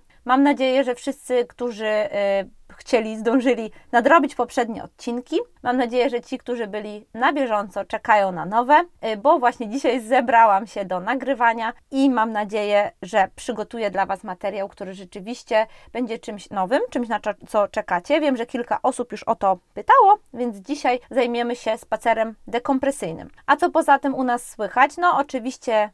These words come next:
tak jak mówiłam, urlop. E, czekamy też na powrót, e, treningów flyballowych. Szukamy nowego miejsca do tych treningów, bo poprzednie troszkę nam się wysypało, więc jeszcze chwilę może to zająć. Będę Wam dawała znać, jak ruszymy.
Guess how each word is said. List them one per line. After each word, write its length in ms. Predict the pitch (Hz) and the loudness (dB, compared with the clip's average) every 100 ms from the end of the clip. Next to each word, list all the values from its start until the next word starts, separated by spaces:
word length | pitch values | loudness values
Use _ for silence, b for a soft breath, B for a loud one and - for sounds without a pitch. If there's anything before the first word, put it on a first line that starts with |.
| _ | _
tak 160 | 220 220 | -6 -6
jak 140 | 190 | -6
mówiłam, 380 | 190 180 160 - _ - | -8 -6 -8 -8 _ -10
urlop. 500 | 175 175 185 285 - b b | -10 -2 4 4 2 b b
E, 160 | 226 | -10
czekamy 460 | 226 277 349 359 330 | -6 -4 0 0 0
też 220 | 302 285 | -4 -4
na 120 | 269 | -6
powrót, 580 | 262 277 233 247 240 _ | -2 -2 -2 -6 -10 _
e, 160 | 220 196 | -10 -10
treningów 560 | 180 190 190 202 262 - | -8 -10 -8 -8 -8 -6
flyballowych. 840 | 302 302 262 311 302 294 302 294 - | -2 0 2 4 6 6 2 -4 -10
Szukamy 400 | - 247 226 226 | -4 2 2 2
nowego 340 | 220 202 208 | -6 -6 -6
miejsca 280 | 254 349 311 | -4 -2 -2
do 100 | 233 | -2
tych 200 | - 233 | -6 -14
treningów, 640 | - 214 214 190 208 240 - | -12 -12 -10 -8 -6 -8 -10
bo 100 | 214 | -8
poprzednie 440 | 214 202 220 208 202 | -6 -4 -4 -4 -6
troszkę 300 | 196 - 202 | -14 -10 -10
nam 160 | 196 | -10
się 220 | 185 196 185 b | -10 -10 -10 b
wysypało, 680 | 247 294 - 226 196 208 233 | -6 -4 0 4 6 6 4
więc 180 | 220 214 | 2 -8
jeszcze 240 | 208 208 | -10 -10
chwilę 340 | 175 254 233 208 | -8 -2 0 2
może 440 | 208 208 196 185 - - | 2 2 0 -2 -6 -2
to 140 | 262 | 0
zająć. 520 | 254 202 208 285 - b - | 2 2 2 -2 -6 b -2
Będę 280 | 240 240 | 0 2
Wam 160 | 220 220 | 0 0
dawała 380 | 214 214 214 208 | 0 4 4 4
znać, 260 | 226 208 | 2 -4
jak 180 | 202 - | -4 -10
ruszymy. 520 | 175 - 196 202 254 | -8 -6 -4 0 0